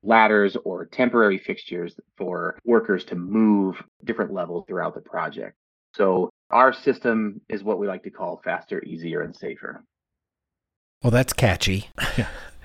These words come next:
Speaker 3: It's gotta be better than those hammered up two by fours to make a ladder, right?
Speaker 1: That's correct. I've climbed on a few of those myself, and they're,
Speaker 3: Yeah,
Speaker 1: they're,
Speaker 3: me
Speaker 1: uh,
Speaker 3: too.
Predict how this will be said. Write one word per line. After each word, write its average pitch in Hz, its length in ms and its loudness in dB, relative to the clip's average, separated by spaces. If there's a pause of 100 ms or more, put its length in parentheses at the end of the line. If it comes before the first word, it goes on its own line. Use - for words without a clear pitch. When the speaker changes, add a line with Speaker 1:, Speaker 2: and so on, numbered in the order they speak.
(280)
Speaker 3:
It's - 100 -8
gotta 143 180 8
be 135 120 6
better 117 280 8
than 104 180 6
those 101 260 6 (120)
hammered 110 240 8
up 98 120 2
two 127 140 4
by 101 160 6
fours 95 320 0
to - 80 -8
make 95 160 4
a 90 60 2
ladder, 101 380 4 (100)
right? 98 300 0
Speaker 1:
That's 120 180 2
correct. 123 340 6
I've 123 160 4
climbed 113 300 4
on 104 80 6
a - 140 2
few 104 120 6
of 90 60 -2
those 92 180 -4
myself, 95 480 -2
and 98 120 -2
they're, 101 140 -4
Speaker 3:
Yeah, 110 200 8
Speaker 1:
they're, 120 100 8
Speaker 3:
me 113 80 8
Speaker 1:
uh, 107 100 6
Speaker 3:
too. 101 180 6